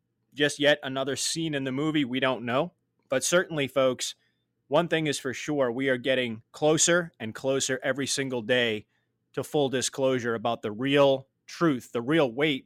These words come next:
behind the Epstein story. And it is super exciting to watch all of this develop.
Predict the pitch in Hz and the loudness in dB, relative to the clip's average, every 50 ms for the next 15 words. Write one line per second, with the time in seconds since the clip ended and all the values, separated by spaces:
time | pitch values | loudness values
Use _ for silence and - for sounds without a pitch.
0 | _ _ _ _ _ _ _ _ _ _ - 143 120 143 143 139 131 127 113 127 | _ _ _ _ _ _ _ _ _ _ -10 -6 -2 -2 0 0 -2 -2 -2 -2
1 | 123 - - - - 127 120 113 104 - - 127 123 117 107 110 120 135 135 113 | -2 -2 -4 -6 -6 -6 -8 -6 -8 -6 -4 -4 -2 -2 -2 -2 -2 -4 -4 -4
2 | 120 107 - - - - 165 165 - 151 135 120 - - - 123 123 117 110 104 | -4 -4 -4 -2 -2 0 -2 -2 -2 -4 -4 -2 -2 -2 0 0 0 0 -2 -6
3 | - 110 104 113 117 110 - - - 127 123 127 123 117 104 120 110 - - 117 | -8 -6 -4 -2 -2 -2 -4 -6 -4 -4 -2 -2 -2 -4 -6 -6 -8 -8 -8 -8
4 | 101 113 117 113 104 95 - | -6 -4 -2 -2 -2 -4 -8